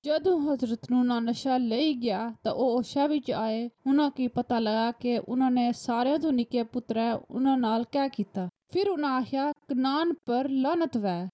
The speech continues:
ओ अपने भरावां ने गुलामां ना गुलाम होसी। मुबारक होवै रब, जेड़ा साम ना खुदा है, कनान साम ना गुलाम होवै। अल्लाह करै कि याफस दियां अद्दां बधी जान,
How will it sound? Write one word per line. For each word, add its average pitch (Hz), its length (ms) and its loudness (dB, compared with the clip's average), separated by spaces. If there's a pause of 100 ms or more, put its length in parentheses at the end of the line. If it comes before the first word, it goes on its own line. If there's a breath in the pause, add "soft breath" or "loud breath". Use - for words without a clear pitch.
ओ 262 60 2
अपने 269 500 -2
भरावां 254 480 0
ने 269 200 -2
गुलामां 247 480 0
ना 262 140 -2
गुलाम 262 480 0
होसी। 214 420 -4 (160)
मुबारक 285 540 0
होवै 254 360 0
रब, 247 320 -2
जेड़ा 254 320 0
साम 254 360 -2
ना 277 180 0
खुदा 254 480 0
है, 202 200 -4 (160)
कनान 302 480 0
साम 285 400 0
ना 269 200 0
गुलाम 262 420 2
होवै। 196 340 -2 (160)
अल्लाह 359 280 2
करै 277 380 0
कि 262 320 0
याफस 294 340 0
दियां 285 220 -2
अद्दां 247 380 -2 (100)
बधी 320 280 2
जान, 208 320 -8